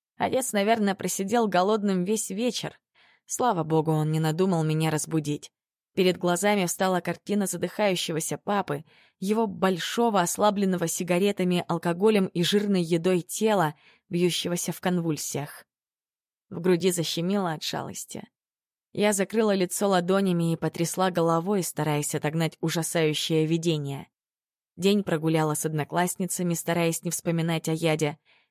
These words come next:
К вечеру девочки разошлись по домам. Лилькины родители пригласили меня пойти с ними на спектакль, но деньги, которые я заработала, занимаясь с пятиклашками английским,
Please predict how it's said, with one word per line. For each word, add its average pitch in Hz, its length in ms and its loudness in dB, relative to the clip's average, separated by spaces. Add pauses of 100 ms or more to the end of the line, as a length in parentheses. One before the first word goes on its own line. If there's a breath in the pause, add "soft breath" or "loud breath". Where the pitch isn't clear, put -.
(160)
К 208 60 -10
вечеру 226 360 2
девочки 190 480 0
разошлись 185 540 0
по 196 100 -2
домам. 190 500 0 (460)
Лилькины 165 460 0
родители 170 460 0
пригласили 160 580 0
меня 156 320 0
пойти 156 400 -4
с - 120 -8
ними 160 220 0
на 151 120 -2
спектакль, 202 640 -2 (380 soft breath)
но 160 160 0
деньги, 190 420 2
которые 185 440 2
я 180 160 2
заработала, 175 720 0
занимаясь 170 640 0
с - 120 -8
пятиклашками 165 720 0
английским, 156 720 -2